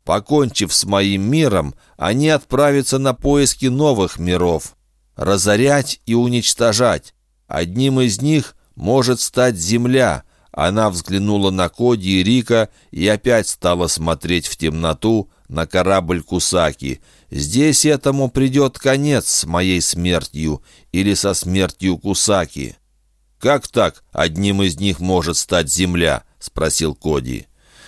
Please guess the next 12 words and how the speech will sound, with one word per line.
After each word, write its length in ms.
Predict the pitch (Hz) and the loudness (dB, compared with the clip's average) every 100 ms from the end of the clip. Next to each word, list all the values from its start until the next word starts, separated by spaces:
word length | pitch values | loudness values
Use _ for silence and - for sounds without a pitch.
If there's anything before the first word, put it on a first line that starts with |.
| - - | -20 -14
Набрав 520 | 67 80 82 101 98 - | -4 -2 0 2 0 0
побольше 580 | 87 85 95 90 - | -2 0 0 0 -2
воздуха, 720 | 85 107 120 87 80 71 64 - _ - | 0 0 0 -2 -6 -4 -4 -6 _ -18
Дефин 580 | 67 85 85 120 127 95 | -4 -2 0 0 0 0
была 300 | 101 104 101 | 0 2 2
вынуждена 680 | 98 98 95 80 95 92 | 0 0 0 0 -2 0
растолковать 760 | 90 - 87 85 85 85 98 92 | 0 -2 -4 -2 0 2 2 0
человекам 800 | - 90 85 90 92 - 85 76 | -2 0 0 0 0 0 -4 -4
то, 240 | - 95 | -2 0
что 240 | 95 - 85 | 0 -2 -2
считала 540 | - 87 76 85 85 | -2 -2 -2 -2 0
истиной. 760 | 85 87 80 - 69 67 62 - | 0 0 -4 -6 -8 -8 -10 -12